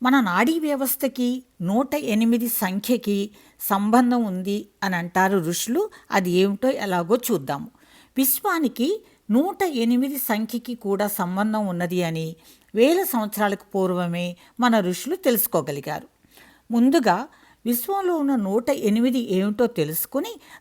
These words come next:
తర్వాత నాడీ వ్యవస్థ గురించి తెలుసుకుందాం. ఎందుకంటే ఈ రెండిటికి చాలా సంబంధం ఉంది. విశ్వానికి ఒక సంఖ్య ఇవ్వవలసి వస్తే అది నూట ఎనిమిది అని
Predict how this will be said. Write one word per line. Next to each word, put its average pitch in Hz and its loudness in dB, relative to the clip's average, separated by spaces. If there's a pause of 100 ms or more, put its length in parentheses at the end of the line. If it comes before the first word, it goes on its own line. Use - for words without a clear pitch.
(100)
తర్వాత 339 4 (100)
నాడీ 220 4
వ్యవస్థ 202 2
గురించి 185 -2
తెలుసుకుందాం. 175 0
ఎందుకంటే 254 0
ఈ 269 0
రెండిటికి 311 -4
చాలా 208 0
సంబంధం 165 -4
ఉంది. 156 -8 (760)
విశ్వానికి 320 2 (280)
ఒక 254 0
సంఖ్య 240 2
ఇవ్వవలసి 254 2
వస్తే 190 0 (380)
అది 214 2
నూట 220 2 (200)
ఎనిమిది 220 0
అని 175 -2